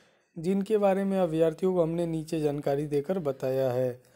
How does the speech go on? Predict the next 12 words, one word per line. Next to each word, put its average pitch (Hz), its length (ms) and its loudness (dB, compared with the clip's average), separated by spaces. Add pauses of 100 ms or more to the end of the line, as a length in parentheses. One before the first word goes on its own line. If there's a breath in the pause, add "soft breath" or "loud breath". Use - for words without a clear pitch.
(340 soft breath)
अगर 190 220 0
आपने 185 320 2
उत्तर 196 320 -2
प्रदेश 170 540 -4
स्कॉलरशिप 185 960 -4
छात्रवृत्ति 165 760 -4
के 175 160 -6
लिए 139 300 -2
आवेदन 165 640 -2
कर 190 240 0
दिया 147 340 -2
है 147 500 -4